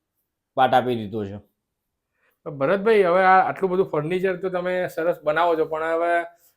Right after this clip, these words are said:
Speaker 2: ભૂસાનું તો નહીં આવે ને?
Speaker 1: ચિરાગભાઈ, સો ટકા પ્લાયવુડ રહેવાનું છે આપણું. આપણા ડબલ એ ફર્નિચરમાં તમને ક્યાંય શોરૂમ જેવી વાતો નથી રહેવાની.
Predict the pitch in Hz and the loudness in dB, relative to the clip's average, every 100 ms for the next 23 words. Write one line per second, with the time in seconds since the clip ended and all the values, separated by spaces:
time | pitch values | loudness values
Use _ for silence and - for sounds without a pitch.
0 | _ _ - 139 143 190 202 196 196 208 | _ _ -8 -6 0 2 2 0 0 4
1 | 226 247 220 101 - _ _ _ _ _ | 4 4 2 -6 -14 _ _ _ _ _
2 | _ - 135 139 151 175 175 160 165 170 | _ -2 0 2 4 4 4 4 4 4
3 | 175 170 160 156 165 160 165 165 156 156 | 4 4 4 4 2 2 2 2 0 -2
4 | 117 117 113 _ _ 117 123 170 175 165 | -2 -8 -12 _ _ -6 -2 2 4 4
5 | 170 180 170 175 170 175 185 185 170 170 | 4 4 2 -2 0 0 2 2 2 0
6 | 180 - 165 175 - 165 - 156 170 190 | -4 -2 -2 -2 -6 -12 -2 2 4 4
7 | 180 190 175 165 165 180 165 175 160 131 | 6 6 10 8 8 2 4 4 6 4
8 | 117 | 0